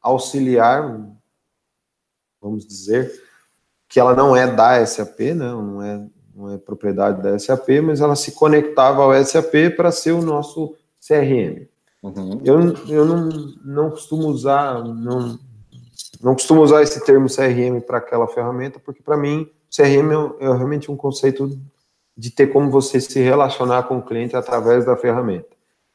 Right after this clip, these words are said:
Speaker 1: E aquela ferramenta não permitia isso, ela era uma ferramenta de controle de oportunidades, ponto.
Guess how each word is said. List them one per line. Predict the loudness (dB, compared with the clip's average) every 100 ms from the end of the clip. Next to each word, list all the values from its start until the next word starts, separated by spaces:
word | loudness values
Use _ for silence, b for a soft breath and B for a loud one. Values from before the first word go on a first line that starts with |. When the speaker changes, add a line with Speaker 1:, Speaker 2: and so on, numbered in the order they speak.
| 2
Speaker 1:
E |
aquela | 2 4 2
ferramenta | 4 4 4 4
não | 2 2
permitia | 2 2 0 -4 -4 -4
isso, | -4 -10 -8
ela | -6 -2
era | -2 -2
uma | -4 -6
ferramenta | -8 -8 -8 -10 -14
de | -10 -10 -8
controle | -10 -10 -2 -2
de | -2
oportunidades, | -2 -4 -4 -10 -8 -10 -12 -20
ponto. | -2 0 0 -6